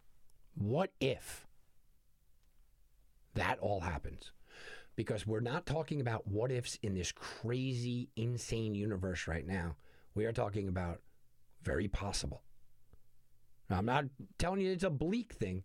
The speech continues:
I'm just telling you reality. By the way, just to show you a little bit more impact, um, Penn National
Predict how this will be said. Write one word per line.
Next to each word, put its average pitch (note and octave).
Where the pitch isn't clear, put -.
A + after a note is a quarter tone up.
I'm G2
just C#3
telling C#3
you B2+
reality. G2
By C#3+
the D3
way, C3+
just C#3
to C3+
show C#3
you B2+
a -
little A#2+
bit A#2
more A2+
impact, A2+
um, F2+
Penn C#3+
National A2+